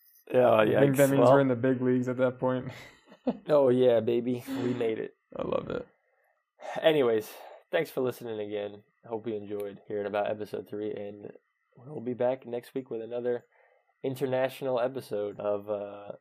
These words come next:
Speaker 1: Falcon and Winter Soldier reviews here.
Speaker 2: We will be back. I cannot wait.
Speaker 1: Somebody call Pitbull. Justin's the real Mister Worldwide now.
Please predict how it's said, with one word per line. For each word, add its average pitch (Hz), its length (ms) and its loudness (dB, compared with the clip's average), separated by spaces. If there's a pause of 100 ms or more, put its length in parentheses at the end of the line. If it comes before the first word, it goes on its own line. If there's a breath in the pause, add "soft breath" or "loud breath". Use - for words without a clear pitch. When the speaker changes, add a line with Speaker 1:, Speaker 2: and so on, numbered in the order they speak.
(200)
Speaker 1:
Falcon 110 260 -12
and 110 100 -12
Winter 113 140 -10
Soldier 117 320 -8
reviews 117 460 -10
here. - 140 -20 (120)
Speaker 2:
We 147 160 -8
will 147 100 -8
be 139 120 -6
back. 143 400 -4 (100)
I - 40 -14
cannot 131 340 -2
wait. 143 340 0
Speaker 1:
Somebody 127 280 -2
call 135 220 0
Pitbull. 110 540 -2
Justin's 117 400 -10
the 123 100 -2
real 123 220 0
Mister 120 300 -4
Worldwide 110 480 0
now. 98 260 -14